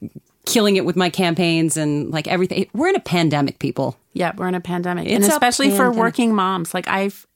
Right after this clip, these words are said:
Speaker 2: I feel for people who have, I mean, you have young kids. Like,
Speaker 1: Yeah.
Speaker 2: but our expectations doesn't seem to have changed in terms of, like, their deliverables. But, I mean, I feel kinda lucky. My kid's twelve. She can feed herself, like, on the worst days.
Speaker 1: Yeah.
Speaker 2: Um,
Speaker 1: But it's still a tough age.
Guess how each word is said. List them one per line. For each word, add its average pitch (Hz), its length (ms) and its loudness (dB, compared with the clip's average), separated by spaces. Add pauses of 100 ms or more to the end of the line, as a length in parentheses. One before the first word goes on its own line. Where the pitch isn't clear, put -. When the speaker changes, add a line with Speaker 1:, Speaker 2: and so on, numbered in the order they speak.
(120)
Speaker 2:
I 208 80 0
feel 220 220 -4
for 233 160 -2
people 220 380 0
who 202 60 -2
have, 196 240 -6
I 196 40 -8
mean, 190 180 -2
you 202 140 -2
have 240 140 -4
young 185 180 -2
kids. 185 480 -6 (640)
Like, 147 220 0
Speaker 1:
Yeah. - 640 -12
Speaker 2:
but 208 120 4
our 202 120 2
expectations 214 800 -2
doesn't 180 280 -2
seem 180 180 -4
to 180 60 -2
have 170 120 -4
changed 170 460 -4
in 175 60 -4
terms 175 240 -4
of, 175 100 -4
like, 165 380 -6
their 170 120 -2
deliverables. 170 720 -4
But, - 280 -6 (500)
I - 60 -6
mean, 185 100 2
I 185 80 2
feel 185 220 -2
kinda 175 240 -2
lucky. 170 320 -2
My 165 160 -2
kid's 160 260 -8
twelve. 160 460 -4
She - 160 -6
can 175 100 0
feed 175 200 -4
herself, 165 440 -4
like, 160 200 -6
on 165 140 -2
the 156 60 -4
worst 165 280 -4
days. 156 380 -6 (240)
Speaker 1:
Yeah. 147 200 -2
Speaker 2:
Um, 165 340 -2
Speaker 1:
But 370 120 0
it's - 80 -2
still 381 160 0
a - 40 0
tough 311 280 -4
age. 127 480 -4